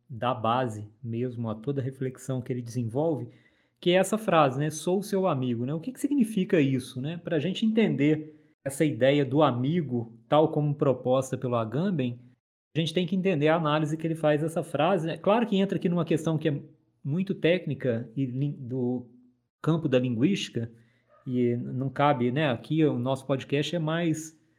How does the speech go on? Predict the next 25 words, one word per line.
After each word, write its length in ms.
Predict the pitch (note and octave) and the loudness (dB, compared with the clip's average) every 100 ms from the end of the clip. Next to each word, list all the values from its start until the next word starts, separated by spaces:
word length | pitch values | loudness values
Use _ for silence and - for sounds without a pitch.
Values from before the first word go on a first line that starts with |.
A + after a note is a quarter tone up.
| _ _ _ _ _ - | _ _ _ _ _ -6
livre, 480 | D3+ G3+ A3+ D3 D3+ | 2 4 4 4 2
né? 140 | F#3 | 2
A 60 | E3+ | 0
gente 260 | C3+ D#3 E3 | -2 -8 -8
não 120 | D#3 | -8
tem 180 | E3 D#3+ | -6 -2
nenhuma 260 | D#3+ E3 | -2 -2
pretensão 640 | E3 E3 F3 D#3 D3+ C#3+ C#3 | -2 -2 -2 -2 -2 -2 -2
aqui, 280 | C3 F3+ | -4 -4
até 240 | A3 C#3 F3+ | -2 2 2
porque, 460 | E3+ - E3+ F3 F3 _ _ - - | 2 0 0 -2 -6 _ _ -20 -10
né, 220 | D3 D3 | -4 -2
nós 200 | D3 C#3+ | 0 0
não 100 | D3+ | -2
temos 400 | C#3+ D3+ D3 - _ _ _ | -2 -4 -6 -12 _ _ _
formação 600 | D#3+ D#3+ D#3 C3+ E3 D#3 | 4 6 2 2 2 4
<laughs> 20 | |
nessa 300 | D#3 D#3+ D#3 | 2 2 4
área, 340 | B2 A#2+ A2+ | 6 4 2
né, 120 | B2 C#3+ | 0 0
William? 320 | A2 A2 A2 | 0 -2 -4
Nós 220 | A#2 A#2+ | -4 -6
somos 300 | C3+ C3 B2 | -4 -4 0
aí 120 | B2+ | -2
de 260 | B2 C#3 | 0 -4